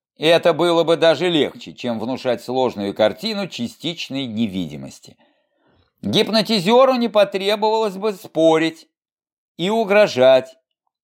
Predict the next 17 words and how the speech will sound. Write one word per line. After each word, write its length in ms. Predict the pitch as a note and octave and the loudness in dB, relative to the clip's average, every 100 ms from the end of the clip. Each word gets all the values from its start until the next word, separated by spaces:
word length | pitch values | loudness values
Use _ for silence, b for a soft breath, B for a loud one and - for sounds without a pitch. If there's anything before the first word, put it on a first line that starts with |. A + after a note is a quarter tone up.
| _ _ | _ _
а 180 | D#3+ E3+ | 2 2
тем 320 | - C#3 B2 | 0 -4 -4
более 400 | A#2+ A3 C4 B3 | 0 2 2 -2
вступать 640 | A3 - C3+ - E3 F#3+ | -8 -8 -4 0 0 0
в 40 | B2+ | -6
рукопашную 680 | A#2 A2 G2+ B2 - A2 G2 | -4 -4 -2 -4 -4 -12 -14
схватку. 520 | - D#2+ - _ _ _ _ _ _ _ _ _ _ _ | -14 -16 -16 _ _ _ _ _ _ _ _ _ _ _
Анненский 720 | F#3+ A#3 A#3 A#3 A3+ - G#3 | 2 4 4 0 -4 -8 -12
закончил 600 | F3+ D#3 D3+ D#3+ C3 B2 | -4 -4 -4 -6 -6 -6
опрос 360 | A#2+ A#2 A2 G#2 | -6 -4 -6 -6
свидетелей 640 | G2+ G#2 A3 A#3+ G#3+ G3+ | -8 -6 -4 -4 -4 -4
и 200 | G3 A2+ | -6 -6
вышел 380 | G#2+ F#3+ - D#3+ | -4 -4 -4 -2
на 100 | C3+ | 0
Большую 480 | A2 A2+ G#2 A2+ F#2+ | 0 0 -2 -4 -4
Садовую 520 | F#2+ F2+ F#2 F2+ F#2+ | -6 -4 -4 -2 -2
улицу, 580 | D3+ A#3 G3+ - F#3 F3 | 0 0 -2 -2 -6 -6